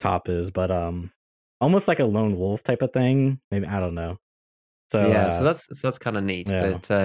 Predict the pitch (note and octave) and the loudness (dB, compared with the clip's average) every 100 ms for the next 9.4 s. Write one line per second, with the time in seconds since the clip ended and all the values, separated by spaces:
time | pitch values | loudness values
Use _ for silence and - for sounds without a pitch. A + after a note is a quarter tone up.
0 | F#2+ G2+ G2 - G#2+ G2+ F2+ F#2 G2 A2+ | 4 2 2 0 -2 -2 -2 -2 0 0
1 | C#3 C#3 G#2+ A#2+ A2 G2 G2+ G2 G2 F2+ | 0 -2 -4 -2 0 0 0 2 0 -2
2 | - F#2+ F2+ F2 - F2+ F2+ F2 F2+ F2+ | -6 -8 -8 -10 -8 -8 -10 -8 -6 -6
3 | F2 F2 F2 F2 F2 F2 - E2 - F#2 | -6 -8 -8 -8 -10 -12 -14 -14 -10 -8
4 | F2+ - F2 E2 F2 E2 - F#2 A2+ G#2 | -8 -8 -10 -10 -12 -8 -4 0 0 2
5 | G2 F#2 _ _ - F#2+ - A2 G#2 G2 | -2 -6 _ _ -8 -6 -2 0 2 0
6 | F#2+ F#2+ D#2 - - B2+ - - C#3+ C#3 | 0 -2 -4 -4 -2 0 -2 0 2 2
7 | C3+ B2 B2+ A2+ A2 G#2 A#2 A#2 A#2+ G#2+ | 0 -2 0 0 -2 -2 -4 -4 -4 -4
8 | G#2+ A#2+ A#2 A2 F#2+ G2 - G2+ F#2+ G2 | -2 -2 -2 -6 -6 -8 -6 -6 -4 -2
9 | G2 G2+ G2 | 0 -2 -6